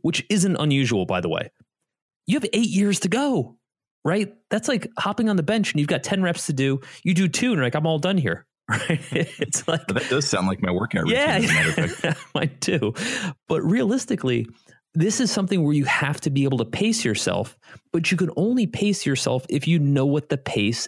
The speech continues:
Speaker 1: is.
Speaker 2: Well, that's what I was gonna ask. And I, I don't have a good answer for this for myself yet. I'm trying to go back through time and, and really reflect on how I've handled this, but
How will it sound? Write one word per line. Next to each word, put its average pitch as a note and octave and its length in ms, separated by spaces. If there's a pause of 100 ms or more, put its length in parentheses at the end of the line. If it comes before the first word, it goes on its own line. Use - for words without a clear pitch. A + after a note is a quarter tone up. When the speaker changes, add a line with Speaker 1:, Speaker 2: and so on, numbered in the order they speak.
(160)
Speaker 1:
is. F3 480 (720)
Speaker 2:
Well, - 80
that's - 180
what C#4 60
I C#4+ 40
was A#3+ 120
gonna C#3 160
ask. F#2+ 500 (240)
And F#2 720
I, - 220 (280)
I C3 140
don't A#2+ 380
have A2+ 280
a F2+ 60
good E2+ 220
answer A2+ 260
for - 160
this D#2 220
for F2+ 140
myself E2 500
yet. E2 100
I'm D#2 240
trying F2 200
to D#2+ 40
go E2+ 120
back E2+ 220
through E2 140
time E2 320
and, D#2+ 160
and E2 160
really E2 300 (100)
reflect - 480
on D#2 320
how F#2+ 280
I've E2 140
handled G2+ 340
this, D#2+ 180
but F2+ 260